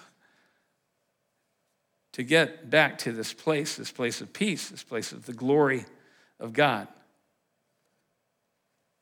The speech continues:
So he didn't leave us there,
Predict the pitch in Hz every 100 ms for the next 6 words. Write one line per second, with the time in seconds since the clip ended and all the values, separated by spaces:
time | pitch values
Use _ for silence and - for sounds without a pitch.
0 | _ _ _ _ _ _ _ _ _ _
1 | _ _ - - - - 120 165 175 143
2 | 220 190 107 - 104 -